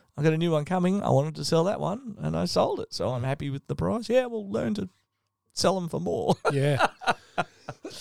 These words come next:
Speaker 1: So, yeah, so that's, that's collecting. Um,
Speaker 2: So you say you got three or four that are bolted to the floor.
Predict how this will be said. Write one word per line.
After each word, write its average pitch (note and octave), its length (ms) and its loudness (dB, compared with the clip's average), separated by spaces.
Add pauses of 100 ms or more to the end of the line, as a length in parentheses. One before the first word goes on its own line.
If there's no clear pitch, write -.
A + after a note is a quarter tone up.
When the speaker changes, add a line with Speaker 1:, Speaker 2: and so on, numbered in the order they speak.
(580)
Speaker 1:
So, E3+ 360 -6 (260)
yeah, G#3 200 -4 (240)
so D3+ 240 -4
that's, - 320 -4
that's - 340 -4
collecting. D#3 560 0 (100)
Um, A2+ 320 -8 (440)
Speaker 2:
So - 140 4
you A3+ 140 8
say C4 140 6
you C4 100 6
got A#3+ 140 4
three F#3 180 6
or D#3+ 60 8
four D3+ 220 6
that C#3+ 100 6
are C3+ 40 6
bolted C3+ 280 4
to B2 100 2
the A2 120 -2
floor. C#3 400 -4